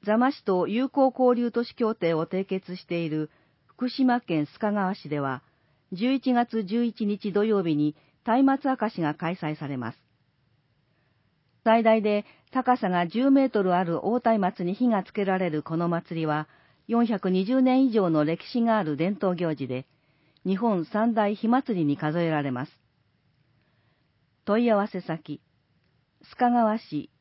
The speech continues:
松明あかし実行委員会、須賀川観光協会内。電話、零二四八八八の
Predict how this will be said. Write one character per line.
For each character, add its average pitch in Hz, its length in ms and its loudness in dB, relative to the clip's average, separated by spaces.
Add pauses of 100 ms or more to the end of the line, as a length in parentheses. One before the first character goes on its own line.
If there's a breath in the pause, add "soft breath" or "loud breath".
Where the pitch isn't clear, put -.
松 247 440 2
明 220 60 2
あ 214 60 0
か 185 160 -2
し 143 240 -6
実 175 180 -6
行 226 220 2
委 202 80 0
員 139 140 0
会、 - 280 -12 (1200)
須 - 40 -20
賀 240 100 2
川 208 260 2
観 226 220 -2
光 226 240 0
協 185 200 -2
会 143 260 -4
内。 - 220 -12 (1120)
電 202 300 0
話、 175 220 2 (540)
零 269 260 4
二 233 280 2
四 180 200 -2
八 - 460 -10 (360)
八 262 320 -4
八 240 320 -4
の 139 260 -2